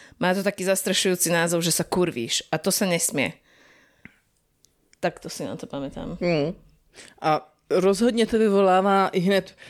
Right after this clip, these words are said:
Speaker 2: pocit hanby a že
Speaker 1: Mm.
Speaker 2: teda opravdu jsem se provinila, že něco dělám blbě. A já nemám vzpomínky jako vy, že by to na mě někdo, že by mě někdo jako volal domů s tímhle podtextem, ať se venku nekurvím,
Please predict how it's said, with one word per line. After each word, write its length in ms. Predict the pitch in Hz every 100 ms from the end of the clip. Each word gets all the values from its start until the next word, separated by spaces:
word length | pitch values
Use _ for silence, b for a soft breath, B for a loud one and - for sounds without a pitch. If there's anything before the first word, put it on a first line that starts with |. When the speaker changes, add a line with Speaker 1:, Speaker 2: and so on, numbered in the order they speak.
| B
Speaker 2:
pocit 280 | 156 175 190
hanby 580 | 170 196 180 165 160 226 b b b -
a 80 | 165
že 100 | 160
Speaker 1:
Mm. 60 |
Speaker 2:
teda 200 | 170 180 180
opravdu 380 | 190 196 220 202
jsem 160 | 208 196
se 120 | 214
provinila, 500 | 196 180 185 143 95
že 120 | 170
něco 240 | 143 -
dělám 360 | 175 175 170 175
blbě. 400 | 156 185 147 110 - B B B B B B -
A 60 | 147 147 135 151
já 160 | 151
nemám 380 | 160 202 240 233 - - - -
vzpomínky 640 | 165 - 208 196 208 208 233
jako 240 | 202 269
vy, 340 | 233 160 120
že 120 | 165 160
by 100 | 160
to 160 | 208
na 160 | 202 185
mě 140 | 180 190
někdo, 640 | 196 190 208 220 220 226 - - 139 131 127 - -
že 100 | 156
by 60 |
mě 180 | 185 190
někdo 380 | 180 165 202 285
jako 380 | 214 208 180 143 - B B
volal 360 | 170 247 202 214
domů 500 | 202 214 214 208 -
s 120 | - -
tímhle 220 | 247 233
podtextem, 680 | 233 - 202 - - 139 170
ať 120 | 180
se 80 | -
venku 460 | 190 185 220 214 190
nekurvím, 760 | 185 180 190 185 151 202 143